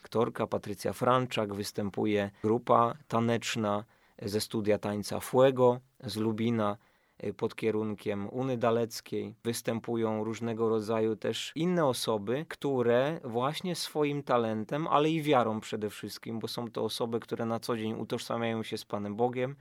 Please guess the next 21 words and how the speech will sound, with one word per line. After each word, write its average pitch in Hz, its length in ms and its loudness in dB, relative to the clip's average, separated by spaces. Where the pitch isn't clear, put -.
odnoszą 123 480 -2
się 117 380 -4
do 113 100 0
Niego, 110 540 0
chcą 190 320 2
pokazać 170 520 2
całemu 147 420 2
światu, 127 720 -2
że 135 260 4
jest 185 480 2
w 117 100 -4
naszym 151 420 2
życiu 143 280 -2
ktoś, 123 540 0
kto - 240 4
może 180 320 6
nas 156 340 4
przeprowadzać 143 880 2
przez - 260 -6
najtrudniejsze 131 1040 -2
doświadczenia, 120 760 -4